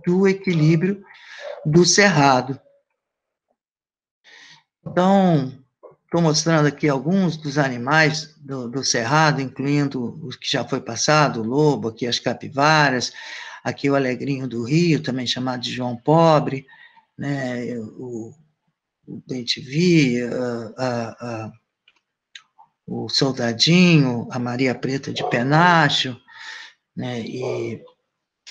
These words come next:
e assim por diante. Aqui o, o,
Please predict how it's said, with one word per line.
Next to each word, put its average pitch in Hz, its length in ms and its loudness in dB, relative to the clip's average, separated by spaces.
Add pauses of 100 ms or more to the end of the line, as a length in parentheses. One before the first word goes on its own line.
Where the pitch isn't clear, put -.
(1300)
e 131 160 0
assim 139 320 2
por 147 220 4
diante. 127 500 2
Aqui 120 260 2
o, 127 380 6
o, 120 600 2